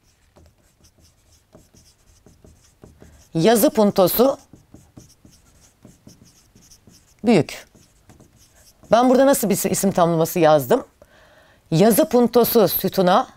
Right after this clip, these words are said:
sütunlar at yarışı dediğimiz bölüme ve at yarışı dediğimiz bölüm spor gazetesine ait. Aitlik ilgisini çok fazla sözcük arasında da gerçekleştirebilirim.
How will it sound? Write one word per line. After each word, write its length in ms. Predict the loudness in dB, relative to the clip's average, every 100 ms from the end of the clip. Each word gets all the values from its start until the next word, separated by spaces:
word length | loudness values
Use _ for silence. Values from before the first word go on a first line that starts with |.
| _
sütunlar 760 | -20 -10 -4 0 2 2 2 -2 _ -2
at 200 | -2 -2
yarışı 760 | -2 0 0 -4 -2 -2 -2 -8 -10
dediğimiz 760 | -4 -2 0 -2 -2 -4 -4
bölüme 500 | -4 -2 0 -2 -2 -12 _ -4
ve 240 | 0 0
at 280 | 0 -4 -2
yarışı 360 | -2 -2 -6 -8
dediğimiz 440 | -6 -8 -10 -4
bölüm 260 | -2 -2 -4
spor 340 | -4 -2 -2
gazetesine 540 | -4 -6 -12 -12 -14
ait. 360 | -16 -18 -20 -20 _ _ -20 -20 -20 -4
Aitlik 460 | 0 2 0 -4 -2
ilgisini 520 | -2 -2 -2 -2 -2 -8 _ _ _ _
çok 300 | -2 -2 -2
fazla 440 | -2 -2 -2 -4
sözcük 420 | -6 -4 -4 -6 -4
arasında 400 | -4 -6 -6 -4
da 60 |
gerçekleştirebilirim. 1160 | -2 -4 -4 -8 -8 -10 -8 -8 -8 -8 -12